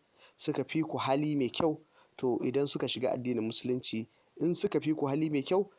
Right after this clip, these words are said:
su ne suka fi ku daraja a in suka yi ilimi. Wannan yana cewa ilimi na da muhimmanci, amma kuma ba shi ba ne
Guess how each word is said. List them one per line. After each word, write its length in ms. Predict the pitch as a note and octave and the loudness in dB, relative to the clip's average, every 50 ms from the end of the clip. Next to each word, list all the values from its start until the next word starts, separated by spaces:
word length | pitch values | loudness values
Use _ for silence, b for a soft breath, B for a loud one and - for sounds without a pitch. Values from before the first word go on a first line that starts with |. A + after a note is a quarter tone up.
| b b b | b b b
su 340 | - - - D#3+ D#3+ D#3+ | -4 -2 0 2 2 2
ne 140 | D3+ C#3+ B2 | 4 2 2
suka 240 | A2 - C3 - A2+ | 0 0 -2 -2 -2
fi 140 | G#2+ - A#2+ | -2 -2 -2
ku 140 | A2+ - G#2+ | -2 -2 -2
daraja 340 | G2 G2+ G#2 G#2+ - - - - - _ _ _ - | 0 0 0 -2 -2 -4 -6 -8 -10 _ _ _ -10
a 180 | - - - | -6 -4 -2
in 200 | - C#3 C3+ C3 | 0 0 0 0
suka 280 | B2+ - - - - A#2+ | 0 -2 -4 -4 0 0
yi 140 | G#2+ - - | 0 0 0
ilimi. 420 | - - B2+ A#2+ A2+ G2+ - - - - - _ b b b b b b b _ | -2 -2 0 0 0 -2 -2 -4 -8 -10 -14 _ b b b b b b b _
Wannan 240 | B2 C#3 D3 D#3 D3 | 0 2 2 4 4
yana 220 | C#3+ C#3+ C#3+ C#3 C3+ | 4 4 4 2 2
cewa 260 | C3+ - C#3+ C3 B2 | 2 2 2 2 2
ilimi 360 | - - F3 E3 D3+ D3 D3 C#3+ | 2 0 2 2 2 4 4 2
na 100 | C#3 B2+ | 2 2
da 100 | A2+ G2 | 0 0
muhimmanci, 720 | - A#2+ A2+ A2+ B2 A#2+ A#2+ A#2+ A#2+ A#2 - - G2+ - - _ b b b b b b | 0 0 0 0 0 0 0 0 0 0 -2 -4 -6 -8 -12 _ b b b b b b
amma 300 | - - B2+ C3 C#3+ C#3+ | -2 0 2 2 2 2
kuma 220 | C#3+ - D3 D3 | 2 2 0 2
ba 180 | C#3 C3+ C3 A#2+ | 4 4 2 2
shi 320 | A2+ - - - D3 D#3 D#3 | 2 0 0 0 0 -2 0
ba 180 | C#3 C#3+ E3 | 2 2 4
ne 200 | E3+ D#3 B2 G2 | 4 4 2 2